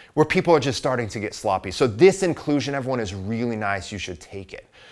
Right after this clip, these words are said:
Now, the next one is like forearm plank. So number three is a lot like forearm plank,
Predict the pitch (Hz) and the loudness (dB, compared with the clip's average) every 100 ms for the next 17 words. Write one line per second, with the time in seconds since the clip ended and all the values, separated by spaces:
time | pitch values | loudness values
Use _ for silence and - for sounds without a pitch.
0 | - - - _ 170 185 185 254 262 285 | -20 -20 -20 _ 4 6 6 4 4 4
1 | 240 147 135 131 143 165 - - 156 139 | 4 2 0 6 6 6 -2 -4 4 4
2 | 131 120 113 110 107 87 73 123 127 135 | 6 4 2 0 -4 -6 -4 -2 0 0
3 | 123 - 117 107 101 139 131 139 131 165 | 0 -2 -4 -4 -2 -2 2 2 4 6
4 | 214 - 113 113 131 - - 127 123 120 | 6 2 2 2 2 -4 -2 0 2 2
5 | 117 117 - 147 202 - | 0 -4 -6 -6 -8 -12